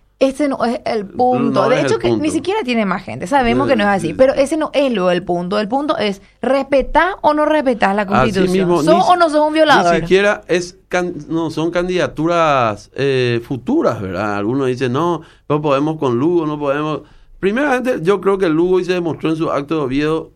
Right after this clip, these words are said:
Speaker 2: que es un blef. Terminó. La gente no le apoya a una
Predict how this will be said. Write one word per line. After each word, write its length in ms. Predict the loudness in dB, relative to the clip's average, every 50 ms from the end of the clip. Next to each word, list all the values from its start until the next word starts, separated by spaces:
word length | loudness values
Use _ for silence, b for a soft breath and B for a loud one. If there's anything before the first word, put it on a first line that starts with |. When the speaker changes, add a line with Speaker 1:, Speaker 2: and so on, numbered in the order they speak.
| _ _
Speaker 2:
que 380 | -2 0 0 0 -2 -4 -8 _ _
es 260 | -4 -4 -4 -6 -12 _ _ _ _
un 380 | -2 -2 -2 -2 -4 -4 -2
blef. 400 | 0 0 0 0 -4 -8 -14 -20 _ _ _ 0
Terminó. 640 | 2 2 4 2 0 0 2 2 2 2 0 -4 -12 -20 _ _ _ _ _ _ _
La 200 | -2 -2 -2 -2
gente 560 | 0 0 0 0 0 -2 -2 -4 -4 -4 -6 -6
no 200 | -4 -2 -2 0
le 80 | 0
apoya 420 | -2 -2 -2 -2 -2 0 0 0 -2
a 20 |
una 300 | -2 -2 -2 -2 -4 -6